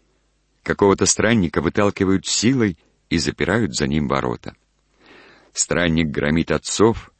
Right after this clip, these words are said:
собирает около себя кучку раскольников-слушателей. Около кухни трапезной послушник равнодушно выслушивает укоры пришлых из города нищенок. «Мало, что ли, принесла вам владычица из Нижнего?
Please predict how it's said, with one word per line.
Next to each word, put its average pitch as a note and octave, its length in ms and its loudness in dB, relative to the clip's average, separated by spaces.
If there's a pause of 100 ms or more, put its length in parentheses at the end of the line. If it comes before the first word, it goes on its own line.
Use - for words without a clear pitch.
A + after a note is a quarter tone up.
(380)
собирает F2+ 500 0
около E2+ 240 0
себя E2 280 0
кучку - 340 -4
раскольников-слушателей. D#2+ 1400 -2 (1200)
Около G#2 340 2
кухни A2+ 420 -2
трапезной E2+ 600 -2
послушник G2+ 720 -4 (400)
равнодушно D2 640 -4
выслушивает D#2+ 840 -4 (160)
укоры G#2 480 0
пришлых - 640 -6
из C2 100 -4
города C2+ 380 -4
нищенок. A#1+ 640 -8 (1000)
«Мало, D#3+ 480 2
что D#3+ 340 2
ли, C3 120 6
принесла C3 480 2
вам C#3 200 2
владычица B2 640 2
из G2+ 180 2
Нижнего? G#2+ 540 0